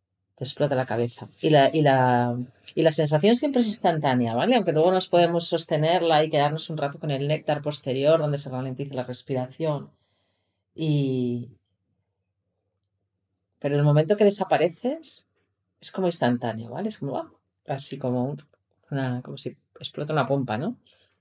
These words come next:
Una pompa, la, la pompa de la dualidad explota y te vas fuera de la pompa, ¿vale?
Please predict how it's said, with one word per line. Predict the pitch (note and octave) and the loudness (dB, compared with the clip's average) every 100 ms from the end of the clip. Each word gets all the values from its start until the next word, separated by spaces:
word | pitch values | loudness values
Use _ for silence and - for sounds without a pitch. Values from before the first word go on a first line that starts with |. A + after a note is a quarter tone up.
| _ - | _ -8
Una | D3 C#3+ | -4 -2
pompa, | D3 D#3 E3 F#3 | 0 0 2 2
la, | C#3 C#3 | 2 0
la | C#3 C3+ | 0 -4
pompa | - F3 F3 | -4 -2 2
de | F3 | 4
la | E3 | 4
dualidad | E3 D#3 D#3 | 4 2 2
explota | D#3+ - - F#3+ G3+ C#4 D#4 _ _ _ _ _ _ _ - | 2 0 0 0 0 -6 -8 _ _ _ _ _ _ _ -12
y | D3 | -6
te | C#3+ | -2
vas | C3 D3 - | -2 -2 -4
fuera | D3 C3+ | -2 0
de | B2+ | -2
la | A2+ | -4
pompa, | - A#2+ - - _ - | -8 -18 -18 -20 _ -12
¿vale? | C3 C#3+ B3 | -8 -8 -8